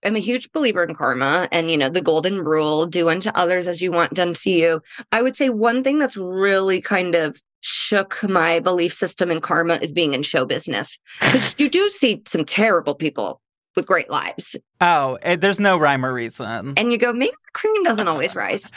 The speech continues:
Speaker 2: <laughs> There's this other curse that I thought was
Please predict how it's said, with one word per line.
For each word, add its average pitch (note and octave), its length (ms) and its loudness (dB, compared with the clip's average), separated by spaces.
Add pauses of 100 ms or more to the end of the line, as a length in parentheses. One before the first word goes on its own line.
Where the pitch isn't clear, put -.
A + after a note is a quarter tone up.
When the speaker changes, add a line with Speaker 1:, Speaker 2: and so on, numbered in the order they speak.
(140)
Speaker 2:
<laughs> - 220 -12
There's D4 260 2
this F#4+ 240 0
other C4 420 2
curse D#3 560 0
that D#3 500 2 (240)
I A3 180 2
thought B3+ 260 0
was C#3+ 420 -2